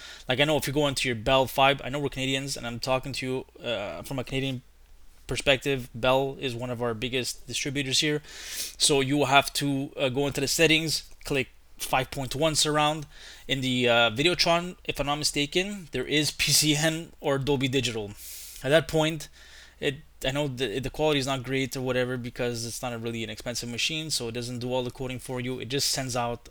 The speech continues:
a signal that says either P C M or Dolby Digital. If you can't put bitstream out, I guess go with the P C M.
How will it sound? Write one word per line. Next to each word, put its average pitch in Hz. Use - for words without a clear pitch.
a 120
signal 117
that 110
says 120
either 110
P 123
C 120
M 117
or 113
Dolby 120
Digital. 135
If -
you -
can't 139
put 139
bitstream 147
out, 156
I 127
guess 131
go 143
with 143
the 123
P -
C 135
M. 160